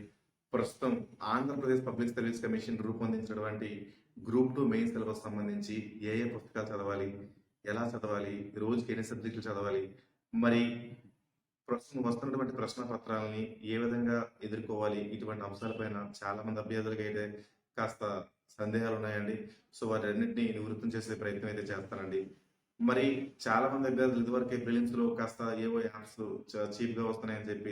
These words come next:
తక్కువ ధరకు వస్తున్నాయని చెప్పి చాలా యాప్స్ అయితే కొనేశారు. So ప్రిలిమ్స్‌లో మీరు కాస్త గందరగోళం గురయ్యారు. So వాటి గురించి మళ్ళీ ప్రస్తావించరు. So మెయిన్స్ సంబంధించి మీరు already కాస్త తెలుసుకునే ప్రయత్నం అయితే చేశారు. So నేను చాలా దానికి హ్యాపీగా ఫీల్ అవుతున్నానండి. So ఈరోజు వీడియో మనం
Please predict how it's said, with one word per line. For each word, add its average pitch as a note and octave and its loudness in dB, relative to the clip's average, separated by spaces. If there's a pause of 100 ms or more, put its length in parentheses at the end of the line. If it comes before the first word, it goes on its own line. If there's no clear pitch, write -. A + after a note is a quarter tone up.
తక్కువ G#2 -2
ధరకు G#2+ 0
వస్తున్నాయని G#2 -4
చెప్పి G2+ -4 (100)
చాలా G2+ -2
యాప్స్ G2+ -4
అయితే G2+ -8
కొనేశారు. G2 -6 (480)
So - -6 (100)
ప్రిలిమ్స్‌లో A#2+ 4
మీరు A#2+ 4
కాస్త A#2 -2
గందరగోళం G#2+ 0
గురయ్యారు. G#2 2 (140)
So - -14 (100)
వాటి G2 -4
గురించి G#2 -4
మళ్ళీ G2+ -2
ప్రస్తావించరు. G#2 -4 (420)
So B2+ 2 (140)
మెయిన్స్ B2+ 6
సంబంధించి A#2+ 0
మీరు G#2+ 4
already A2+ 0
కాస్త A2 -6
తెలుసుకునే A2+ -2 (760)
ప్రయత్నం A#2 4
అయితే A#2 4
చేశారు. G#2 0 (260)
So - -10 (100)
నేను G2+ 0
చాలా F#2+ -2 (220)
దానికి G2 -4 (100)
హ్యాపీగా A2 -2
ఫీల్ A2 -2
అవుతున్నానండి. G2 -4 (500)
So - -2 (300)
ఈరోజు A#2 4
వీడియో B2+ 6 (280)
మనం A2 -2